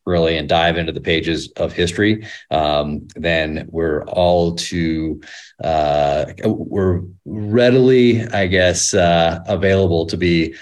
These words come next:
a pawn and to be manipulated because we get distracted so easily and because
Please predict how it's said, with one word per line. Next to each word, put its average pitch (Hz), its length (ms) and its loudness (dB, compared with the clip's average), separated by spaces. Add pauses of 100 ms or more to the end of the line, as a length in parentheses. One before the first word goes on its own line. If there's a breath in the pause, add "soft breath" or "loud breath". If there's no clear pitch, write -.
(120 loud breath)
a - 100 -2
pawn 87 380 2
and 95 260 2
to 92 60 -4
be 87 120 0
manipulated 82 640 0
because 82 420 0
we 78 80 -4
get 78 120 -2
distracted 76 480 -4
so 78 220 0
easily 78 320 -2
and 78 100 -4
because 85 540 0